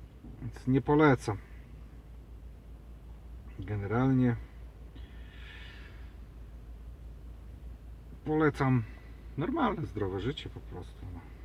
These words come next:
Wariactwo się skończyło i, i koniec. Dzisiaj taki artykuł też rzucę, że koleś chory psychicznie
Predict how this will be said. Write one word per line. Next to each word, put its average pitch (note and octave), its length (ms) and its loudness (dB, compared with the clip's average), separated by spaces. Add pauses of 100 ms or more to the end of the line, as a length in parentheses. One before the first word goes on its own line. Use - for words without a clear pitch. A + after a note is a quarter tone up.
(1400)
Wariactwo A#2 480 0
się A#2+ 140 0
skończyło B2+ 840 4
i, A2 500 2 (840)
i - 80 -6
koniec. C#3 580 2 (340)
Dzisiaj A2+ 240 0
taki A#2 260 0
artykuł A2 400 0
też G2+ 160 -2
rzucę, A2 400 0
że G2+ 200 0 (1300)
koleś A#2 380 4
chory A2 260 4
psychicznie A2+ 680 0